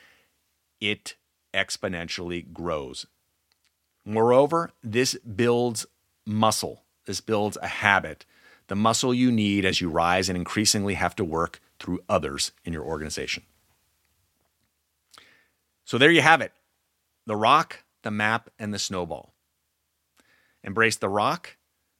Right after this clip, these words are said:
lay out the map, start rolling the snowball. Get real, get strategic, get doing.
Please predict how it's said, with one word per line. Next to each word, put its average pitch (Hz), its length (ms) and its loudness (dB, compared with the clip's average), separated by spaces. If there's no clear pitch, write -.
lay 90 120 -2
out 123 160 2
the 127 80 -2
map, 107 380 0
start 104 340 -4
rolling 95 280 -4
the 87 60 -8
snowball. 80 460 -6
Get 98 180 -8
real, 120 400 2
get 101 120 -6
strategic, 98 720 -6
get - 220 -8
doing. 78 320 -14